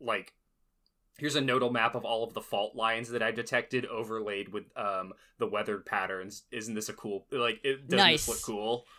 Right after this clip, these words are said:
Speaker 2: Oh, I
Speaker 1: Um,
Speaker 2: love that.
Speaker 1: <laughs>
Speaker 2: Yeah, yeah.
Speaker 1: Yeah. <laughs> And,
Speaker 2: See,
Speaker 1: and it
Speaker 2: let's
Speaker 1: might
Speaker 2: do a
Speaker 1: just look
Speaker 2: scene
Speaker 1: like absolute gibberish to you,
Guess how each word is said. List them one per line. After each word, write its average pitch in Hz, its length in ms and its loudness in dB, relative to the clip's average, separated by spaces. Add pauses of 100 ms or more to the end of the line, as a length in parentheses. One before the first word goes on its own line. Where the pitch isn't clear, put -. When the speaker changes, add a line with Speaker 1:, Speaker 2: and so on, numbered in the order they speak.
Speaker 2:
Oh, 233 200 2
I 220 100 6
Speaker 1:
Um, 247 80 8
Speaker 2:
love 202 220 6
that. 247 400 10
Speaker 1:
<laughs> - 0 -
Speaker 2:
Yeah, 185 120 10
yeah. 165 300 8
Speaker 1:
Yeah. 131 340 10
<laughs> - 20 2 (520)
And, 165 120 8
Speaker 2:
See, - 120 8
Speaker 1:
and - 60 12
it - 20 12
Speaker 2:
let's - 60 10
Speaker 1:
might 180 100 12
Speaker 2:
do - 80 12
a - 20 12
Speaker 1:
just - 120 4
look 165 120 8
Speaker 2:
scene - 60 4
Speaker 1:
like 147 220 8
absolute 147 520 6
gibberish 123 600 0
to 180 80 0
you, 185 320 6